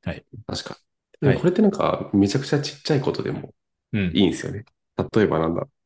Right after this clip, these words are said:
Speaker 2: う。
Speaker 1: はい。
Speaker 2: まあ、ちっちゃくないかもしれないけど、なんか美味しいご飯作れたとか。
Speaker 1: そうですね。うん。
Speaker 2: うんうんうん。
Speaker 1: そうですね。
Speaker 2: 早起きできた。
Speaker 1: そうですね。そうですね。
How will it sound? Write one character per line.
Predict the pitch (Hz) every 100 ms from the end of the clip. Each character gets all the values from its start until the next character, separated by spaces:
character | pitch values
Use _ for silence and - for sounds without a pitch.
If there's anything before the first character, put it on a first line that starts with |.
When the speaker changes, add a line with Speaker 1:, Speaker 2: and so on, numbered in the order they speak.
| _ _ -
Speaker 2:
う。 |
Speaker 1:
は | 90
い。 | - _ _ _ -
Speaker 2:
ま |
あ、 | -
ち | -
っ |
ち | -
ゃ | 143
く | 110
な |
い | 90
か | -
も | -
し | -
れ | 85
な |
い | 85
け | 69
ど、 | - - _
な | 87
ん |
か | -
美 | 98
味 | 120
し | -
い | 120
ご | 110
飯 | 85 - -
作 | - 78
れ | 80
た | -
と | -
か。 | _ _
Speaker 1:
そ | - 123
う |
で | -
す | -
ね。 | - - _ _ -
う | 101
ん。 | 76 - _ _ _ -
Speaker 2:
う |
ん |
う | 76
ん |
う |
ん。 | 76
Speaker 1:
そ | - - -
う | - - _ _ -
で | -
す | 113
ね。 |
Speaker 2:
早 | 117
起 | -
き |
で | 123
き | -
た。 | - - _ _
Speaker 1:
そ | - 127
う |
で | 87
す | -
ね。 | -
そ | - 87
う |
で |
す | 76 -
ね。 | -